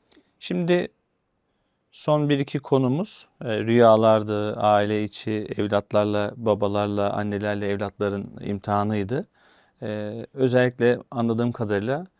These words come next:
e, birçok insanın, e, gönlüne dokunan bir mesele de oldu. Özellikle aile meselesi. Rüyalarla ilgili yavaş yavaş geri dönüşler gelecek. O sonuçta, e, bizim, e, bu noktada da herkesin tecrübesi ayrı.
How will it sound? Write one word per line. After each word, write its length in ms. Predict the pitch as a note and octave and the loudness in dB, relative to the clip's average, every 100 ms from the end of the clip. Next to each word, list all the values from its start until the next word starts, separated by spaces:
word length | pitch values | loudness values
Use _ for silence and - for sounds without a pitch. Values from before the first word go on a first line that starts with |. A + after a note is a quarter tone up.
| _ _ _ _ _ A2 | _ _ _ _ _ -8
e, 140 | A2 | -4
birçok 340 | C3+ - A#2 | -4 -4 -2
insanın, 600 | A2+ A2+ - A2+ C3+ - G#2+ | -2 -2 -2 -4 -4 -6 -6
e, 140 | G#2 | -4
gönlüne 460 | A2 A#2+ A#2 A#2+ A2+ | 0 0 0 0 -2
dokunan 400 | G#2+ A#2 C3 B2+ | -4 -2 0 2
bir 60 | |
mesele 420 | A#2 A2 A2 A2 | 0 0 2 4
de 60 | G#2 | 4
oldu. 440 | G2+ F#2 F2+ A2 C#3+ _ _ _ | 2 0 -2 -8 -10 _ _ _
Özellikle 420 | A2 G2 F#2+ - | -8 -6 -4 0
aile 320 | G2 F#2+ F#2+ | 2 2 -2
meselesi. 640 | F#2+ F2+ - F#2 F2+ C3+ E3 _ _ _ _ _ | -6 -8 -8 -8 -6 -8 -8 _ _ _ _ _
Rüyalarla 480 | B2+ A#2+ A#2+ A#2+ A2 | 4 4 6 4 2
ilgili 380 | G#2+ B2 C#3 B2+ | 0 0 0 4
yavaş 280 | A#2 G#2+ | 4 2
yavaş 160 | A#2 A#2+ | -6 -6
geri 220 | - A#2+ G#2+ | -2 0 0
dönüşler 360 | F#2 - B2+ | -6 -4 -2
gelecek. 440 | A#2 A#2 G2 G#2+ C3 _ _ _ _ | 0 0 -2 -6 -12 _ _ _ _
O 100 | A#2 | -10
sonuçta, 540 | - A#2 A2+ A#2 A2 B2 | -6 -8 -4 -2 -2 -4
e, 60 | A2 A2 - - | -8 -8 -14 -16
bizim, 420 | - A2 A2+ B2 _ _ _ _ _ | -6 -2 -2 -4 _ _ _ _ _
e, 260 | A#2+ G#2+ G2+ | -14 -12 -10
bu 180 | G#2 A2+ | -4 -2
noktada 460 | A2 - G#2 G#2+ G#2 | -4 -4 -2 0 0
da 200 | G#2+ - _ _ _ | -2 -4 _ _ _
herkesin 480 | B2 B2+ A#2 G#2+ G#2 | 2 2 4 -2 -2
tecrübesi 520 | B2 A2 F#2+ G2+ - | -2 -2 -2 -2 4
ayrı. 380 | C3+ G#2 F#2 A#2+ | 6 6 4 -4